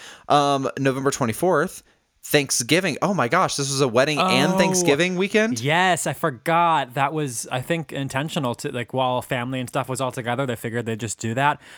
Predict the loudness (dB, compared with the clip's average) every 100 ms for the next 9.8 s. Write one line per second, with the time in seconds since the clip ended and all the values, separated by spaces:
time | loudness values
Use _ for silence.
0 | -10 0 2 2 2 0 0 -4 -2 0
1 | 2 2 2 2 0 -2 -10 -8 -4 -2
2 | 0 0 0 -4 -4 -4 -4 0 2 2
3 | 2 2 2 2 2 0 0 2 4 4
4 | 2 0 2 2 4 4 4 0 -4 0
5 | 2 2 0 -2 -4 0 0 0 2 4
6 | 6 6 4 0 0 2 2 4 2 2
7 | -2 0 0 2 2 0 0 -2 0 0
8 | 0 0 -2 0 0 0 0 -2 -2 -2
9 | -2 -2 -4 -2 -2 2 0